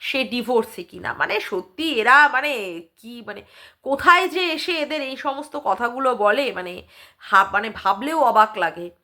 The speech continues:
মানে এরা লোককে সবাইকেই ভাবে বোকা, কেউ এখানে কিচ্ছু বোঝে না, কেউ এখানে কিচ্ছু জানে না।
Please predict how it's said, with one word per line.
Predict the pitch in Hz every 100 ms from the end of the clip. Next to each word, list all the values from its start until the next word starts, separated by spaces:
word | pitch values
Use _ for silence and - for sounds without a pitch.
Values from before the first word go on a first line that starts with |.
| _
মানে | 233 320
এরা | 311 320
লোককে | 339 269 262 339 320
সবাইকেই | 294 240 262 - 294
ভাবে | 277 262
বোকা, | 226 220 202 160 - - - -
কেউ | 302 370
এখানে | 320 302 302
কিচ্ছু | 311 277 - 330
বোঝে | 254 247 247
না, | 294
কেউ | 339 294 294
এখানে | 233 269 285
কিচ্ছু | 294 220 - 285 302
জানে | 220 180 170
না। | 156